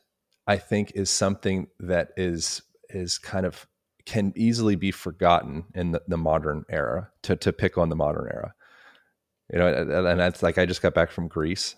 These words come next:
thankfully. It was really, like, an exceptional experience. And we went to various different islands there and, you know, learned about the, the god Asclepius, the god of medicine, and, and the way that they approached medicine. And the way that they approached medicine, one, theaters were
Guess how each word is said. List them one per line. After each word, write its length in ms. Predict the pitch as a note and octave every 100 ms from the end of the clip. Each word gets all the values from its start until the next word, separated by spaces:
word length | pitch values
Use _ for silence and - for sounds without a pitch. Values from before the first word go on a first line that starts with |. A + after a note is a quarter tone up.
| -
thankfully. 380 | F#2 - G#2+
It 40 | G2
was 100 | E2
really, 200 | D#2+ - -
like, 280 | F#2 D#2+ -
an 60 |
exceptional 380 | E2 E2 D2+ E2
experience. 380 | D#2+ - E2+ F#2+ _ _ -
And 340 | A#2 F2+ E2
we 120 | - G2
went 260 | F2+ -
to 420 | - F#2 E2+ E2 E2+
various 340 | F2+ E2+ E2+
different 320 | F2+ D#2+ F2
islands 480 | D2 E2+ F2 D#2+ -
there 380 | E2+ E2 D#2+ D#2+
and, 300 | - D#2 - _ - - -
you 80 | E2
know, 60 |
learned 240 | D#2 E2+ E2
about 500 | D#2+ E2 D#2 - - -
the, 240 | - F2 -
the 80 | F2+
god 220 | F2 E2
Asclepius, 760 | E2 - G2 F#2 F#2+ F2 E2+ -
the 100 | F2
god 220 | E2 D#2
of 80 | E2
medicine, 640 | E2+ E2 - E2+ D#2+ D#2
and, 160 | D2+ -
and 160 | E2+ E2
the 80 | E2
way 100 | E2
that 120 | D#2
they 100 | D#2+
approached 520 | D2+ - B2+ - -
medicine. 420 | E2+ D#2 D#2 - - - - _ _
And 380 | F#2 F2+ E2 - - _ _ _ -
the 120 | G2
way 180 | G2+ C#3
that 140 | A2+
they 100 | F#2+
approached 520 | F2 - F2+ E2 -
medicine, 440 | F#2+ B2 - F2 F2
one, 200 | B2 G#2+
theaters 580 | - B2 G2+ E2+ - -
were 480 | F2+ E2+ E2 D#2